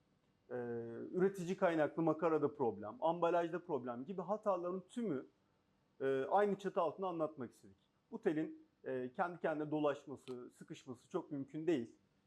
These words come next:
Yaşadığımız problemlerin birkaç başlık altında bu şekilde sizlere özetlemek istedik.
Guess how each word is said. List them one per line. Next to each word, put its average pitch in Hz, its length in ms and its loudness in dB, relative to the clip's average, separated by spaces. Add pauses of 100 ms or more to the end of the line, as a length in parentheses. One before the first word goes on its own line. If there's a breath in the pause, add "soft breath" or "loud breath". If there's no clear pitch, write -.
Yaşadığımız 170 600 0
problemlerin 147 640 -2
birkaç 165 320 -2
başlık 151 300 -4
altında 147 540 -2 (120)
bu 190 60 -10
şekilde 151 340 2
sizlere 139 320 4
özetlemek 135 540 2
istedik. 110 280 -8